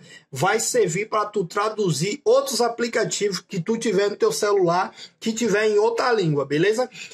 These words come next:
Então, terminar de baixar esse daqui, vocês vão entrar no link que tá aí na descrição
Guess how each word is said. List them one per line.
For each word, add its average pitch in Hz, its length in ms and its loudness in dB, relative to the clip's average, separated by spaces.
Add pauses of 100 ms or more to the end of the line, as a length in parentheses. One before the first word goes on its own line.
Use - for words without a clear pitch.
(160)
Então, 254 420 0
terminar 285 460 0
de 240 100 -2
baixar 208 380 0
esse 175 160 -4
daqui, 208 480 -2 (260)
vocês 208 300 0
vão 226 100 4
entrar 240 340 2
no 254 200 2
link 247 260 -2
que 226 140 -10
tá 233 100 0
aí 233 80 2
na 240 120 2
descrição 214 720 0